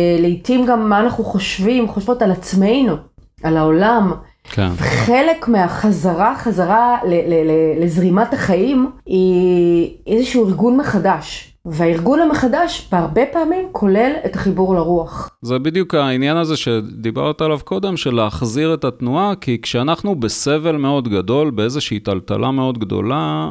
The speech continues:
Speaker 2: הלב שלנו נמצא שם על צומת, נקרא לזה כך.
Speaker 1: מהמם.
Speaker 2: הוא נפתח מאוד מאוד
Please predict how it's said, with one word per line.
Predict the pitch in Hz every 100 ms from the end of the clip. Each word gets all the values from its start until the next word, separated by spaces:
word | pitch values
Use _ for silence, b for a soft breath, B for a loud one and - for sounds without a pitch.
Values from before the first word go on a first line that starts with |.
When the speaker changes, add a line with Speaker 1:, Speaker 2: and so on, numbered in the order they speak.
| -
Speaker 2:
הלב | 101 104 107 139 156
שלנו | 151 170 151 147 143 135
נמצא | 117 107 - 127
שם | 135 143 131 123 117 113
על | 107
צומת, | 104 160 160 131 98 - -
נקרא | 104 101 101 101
לזה | 98 87
כך. | 85 92 90
Speaker 1:
מהמם. | 196 196 226 - 127
Speaker 2:
הוא | 123
נפתח | 120 - - 160 - 147
מאוד | 123 135 123
מאוד | 120 110 143 180